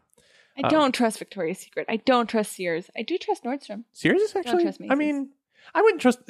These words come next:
Speaker 2: uh, having worked at Sears.
Speaker 1: Uh-huh.
Speaker 2: Um,
Speaker 1: What
Speaker 2: you
Speaker 1: do you
Speaker 2: know,
Speaker 1: trust about Sears?
Speaker 2: I trust, uh, Craftsman tools, essentially.
Speaker 1: Oh, yeah. Okay, fair.
Speaker 2: You can return them forever.
Speaker 1: Sure.
Speaker 2: Yeah.
Speaker 1: Sure. Well, I, that's the, the whole thing up and down Nordstrom.
Speaker 2: Mm,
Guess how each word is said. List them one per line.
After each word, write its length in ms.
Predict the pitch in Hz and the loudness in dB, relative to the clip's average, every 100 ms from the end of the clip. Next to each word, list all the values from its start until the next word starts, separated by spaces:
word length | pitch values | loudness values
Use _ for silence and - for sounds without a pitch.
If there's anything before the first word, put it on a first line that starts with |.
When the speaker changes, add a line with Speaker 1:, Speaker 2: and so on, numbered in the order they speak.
| - | -8
Speaker 2:
uh, 80 | 214 | -8
having 300 | - 294 339 240 | 2 4 6 6
worked 220 | 185 165 | 6 4
at 80 | 117 | 0
Sears. 420 | - - 156 - | -2 -2 -4 -4
Speaker 1:
Uh-huh. 260 | 240 262 262 - | 0 2 0 4
Speaker 2:
Um, 360 | 165 160 160 - | 6 6 2 0
Speaker 1:
What 100 | 440 | 4
Speaker 2:
you 60 | |
Speaker 1:
do 40 | 480 | 4
you 20 | |
Speaker 2:
know, 40 | 202 | 6
Speaker 1:
trust 220 | 440 392 | 2 4
about 180 | 320 247 | 0 0
Sears? 280 | 240 185 - _ _ | -2 -4 -6 _ _
Speaker 2:
I 100 | 233 | 0
trust, 400 | 233 277 277 - | 4 6 6 4
uh, 560 | - 240 233 226 214 165 | 4 8 8 8 6 4
Craftsman 360 | 208 196 - 151 | 6 4 4 -2
tools, 380 | - 156 - - | 0 0 -2 -4
essentially. 500 | - 135 131 123 127 | 2 2 4 0 0
Speaker 1:
Oh, 220 | 554 554 466 | 0 2 4
yeah. 220 | 320 302 | 2 0
Okay, 180 | 302 247 | 0 0
fair. 140 | - | 6
Speaker 2:
You 100 | 240 | 6
can 140 | 277 277 | 8 6
return 300 | 277 262 359 | 6 6 6
them 100 | 180 | 4
forever. 420 | 180 220 165 123 _ | 6 6 4 -2 _
Speaker 1:
Sure. 320 | - 202 180 - | -12 -6 -6 0
Speaker 2:
Yeah. 220 | 175 127 - | 0 0 -6
Speaker 1:
Sure. 280 | - 175 - 269 | -6 -6 -4 2
Well, 100 | 294 | 4
I, 140 | 254 | 4
that's 220 | 269 285 - | 2 -2 0
the, 240 | 233 311 - | 0 0 -4
the 60 | 214 | -6
whole 240 | 269 262 | 0 0
thing 360 | 254 226 190 - | 2 0 2 0
up 180 | 214 196 | 0 0
and 100 | 190 | 0
down 220 | 196 185 | 0 0
Nordstrom. 460 | 190 185 - 220 - _ _ _ 180 | -6 -8 -14 -16 -18 _ _ _ -2
Speaker 2:
Mm, 280 | 196 139 | 0 -2